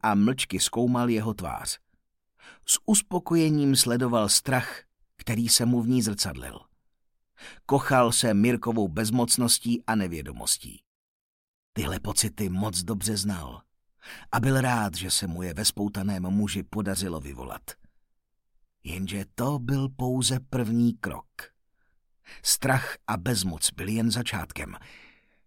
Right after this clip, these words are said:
který brzy vystřídá fyzické utrpení a bolest.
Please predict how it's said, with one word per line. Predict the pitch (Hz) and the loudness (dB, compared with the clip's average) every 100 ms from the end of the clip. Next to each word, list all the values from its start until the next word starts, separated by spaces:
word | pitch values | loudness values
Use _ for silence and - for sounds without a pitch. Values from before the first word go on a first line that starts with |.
| _ | _
který | - 117 113 | -2 2 2
brzy | 95 139 113 | 2 2 2
vystřídá | 117 117 - 127 120 113 107 | 4 2 0 0 4 4 2
fyzické | - 117 117 - 107 85 - | 0 2 2 0 -2 -6 -6
utrpení | 117 - 131 131 131 123 123 123 120 120 _ _ | -8 -4 -6 -4 0 2 4 4 2 0 _ _
a | - | -8
bolest. | 71 55 - - - - | -6 -10 -2 -2 -2 -6